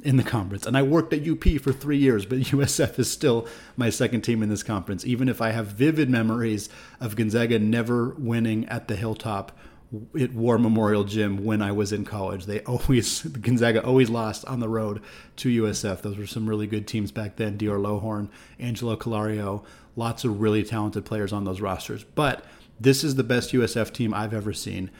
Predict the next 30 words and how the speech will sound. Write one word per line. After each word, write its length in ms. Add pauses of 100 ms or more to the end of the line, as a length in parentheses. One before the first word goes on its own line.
(200)
They 140
are 100
incredible. 460
Jamari 340
Bouye 340
is 160
a 120
freaking 920 (280)
stud. 720 (260)
Twenty 260
points 280
per 140
game, 420 (260)
about 240
five 200
and 100
a 20
half 220
rebounds, 340
four 240
assists, 460
shooting 280
fifty-something 1080
percent 460
from 160
three. 420 (340)
Remarkable 1000 (580)
All-American 840
caliber 640
season 640